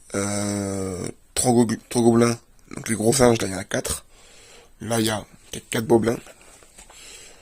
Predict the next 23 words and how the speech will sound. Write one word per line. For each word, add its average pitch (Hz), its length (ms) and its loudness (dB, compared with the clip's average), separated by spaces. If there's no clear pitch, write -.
Les 113 280 2
arcs, 147 180 4
il 120 40 -2
y 113 40 2
en 113 60 2
a 107 680 -2
une 107 100 -6
variété 113 360 -2
de, 101 480 -4
de 110 120 -6
sept. - 420 -2
Ceux - 240 0
les 113 140 4
élémentaires 113 680 2
et 117 100 -8
ceux - 220 0
les, 107 500 0
les 101 240 -4
bleus, 120 400 2
les 120 160 2
verts, 113 300 2
les 101 80 -4
rouges 113 360 -4